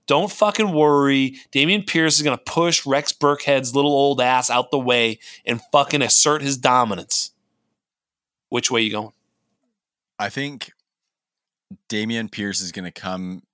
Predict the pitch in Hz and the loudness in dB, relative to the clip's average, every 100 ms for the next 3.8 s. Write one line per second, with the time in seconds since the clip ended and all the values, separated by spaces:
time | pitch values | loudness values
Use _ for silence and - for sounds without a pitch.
0 | _ _ - 95 92 92 87 85 90 85 | _ _ -16 -10 -10 -10 -14 -14 -12 -12
1 | 87 82 78 87 90 87 85 - - 104 | -12 -14 -12 -10 -8 -8 -10 -10 -8 -8
2 | 101 - 107 110 - 92 90 82 92 92 | -10 -12 -12 -12 -14 -10 -8 -8 -10 -10
3 | - 98 82 90 - 90 80 | -14 -16 -14 -14 -14 -14 -14